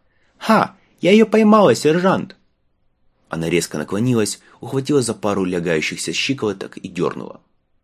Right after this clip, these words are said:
Ее добыча выскользнула на свет. Невысокая девочка, женщина, в розовой запашной курточке и шортах. Она беспомощно издавала какой-то приглушенный скулеж, даже не надеясь на то, что на ее крике появится помощь.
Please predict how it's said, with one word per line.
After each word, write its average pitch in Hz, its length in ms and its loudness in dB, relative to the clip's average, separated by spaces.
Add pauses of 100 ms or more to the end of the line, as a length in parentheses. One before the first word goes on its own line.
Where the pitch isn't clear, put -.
(460)
Ее 80 200 -6
добыча 127 400 -4
выскользнула 117 440 -4
на 107 100 -6
свет. - 340 -8 (680)
Невысокая 165 600 0
девочка, 95 640 -4 (100)
женщина, 107 640 -4 (420)
в 120 100 -10
розовой 139 300 2
запашной 117 420 -4
курточке 98 460 -6
и 95 40 0
шортах. - 560 -6 (540)
Она 80 160 -8
беспомощно 92 600 -4
издавала 85 420 0
какой-то 87 360 -4
приглушенный 85 600 -6
скулеж, 110 480 -6 (640)
даже 139 220 -8
не 151 120 -4
надеясь 107 460 -2
на 78 100 -8
то, 117 160 -4
что - 180 -8
на 90 60 -4
ее 85 200 -2
крике 85 300 -8
появится 80 460 -2
помощь. - 520 -10